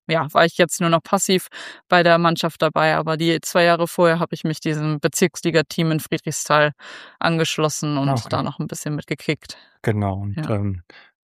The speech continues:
Speaker 2: vorher hast du ja, oder früher hast du ja bei Grün-Weiß Armisia Rheine gespielt. Das ist ja,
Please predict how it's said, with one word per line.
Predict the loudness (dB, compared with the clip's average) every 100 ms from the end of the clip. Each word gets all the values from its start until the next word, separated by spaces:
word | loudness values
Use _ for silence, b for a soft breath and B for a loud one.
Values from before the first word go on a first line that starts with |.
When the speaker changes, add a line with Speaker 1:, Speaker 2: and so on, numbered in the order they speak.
| _
Speaker 2:
vorher | 0 4 4
hast | 4 2
du |
ja, | 4 4 4
oder | -2 -8
früher | -4 2 4 4
hast | 2 0
du |
ja | 2 0 -4 _ _ _ -10
bei | -2 0 2
Grün-Weiß | 2 4 2 2
Armisia | 0 2 0 0
Rheine | 2 2 2 0
gespielt. | -2 -2 2 2 2
Das | -4
ist | -4 -2
ja, | -2